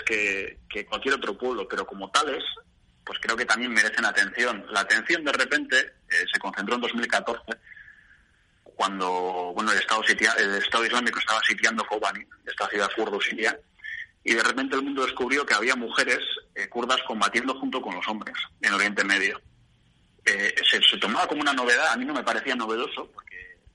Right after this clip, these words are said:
porque las mujeres kurdas llevan más de treinta años combatiendo junto con los hombres contra, principalmente contra Turquía, contra el ejército turco, desde el P K K. Pero de repente en dos mil catorce hubo esta explosión, ¿no? Y se juntaron varios factores ahí. Por un lado,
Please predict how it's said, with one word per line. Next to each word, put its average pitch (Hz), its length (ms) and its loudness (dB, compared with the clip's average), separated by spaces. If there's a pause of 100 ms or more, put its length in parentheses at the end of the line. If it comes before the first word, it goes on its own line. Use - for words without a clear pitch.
(420)
porque - 160 -14
las 90 160 -6
mujeres 120 360 -2
kurdas 135 300 -2
llevan 113 200 0
más 117 120 0
de 110 100 -2
treinta 113 320 0
años 113 280 -4
combatiendo 110 720 -2
junto 98 300 -8
con 95 120 -8
los 92 140 -2
hombres 101 320 0
contra, 90 300 -2 (320)
principalmente 104 560 -4
contra 98 260 -2
Turquía, 127 400 0
contra 95 240 -4
el - 40 -4
ejército 101 340 -2
turco, - 340 -6 (500)
desde 107 160 -4
el 90 80 -4
P 107 140 -2
K 104 100 2
K. 120 240 -2 (760)
Pero 120 160 4
de 135 60 2
repente 165 340 2
en 170 80 -2
dos 165 140 2
mil 165 100 0
catorce 156 400 0
hubo 160 160 -2
esta - 160 0
explosión, 110 640 -2
¿no? 120 140 -2
Y 127 100 -2
se 123 80 0
juntaron 143 400 -2
varios 143 240 0
factores 101 460 -2 (120)
ahí. - 200 -12
Por 107 100 -4
un 143 160 -2
lado, 180 220 0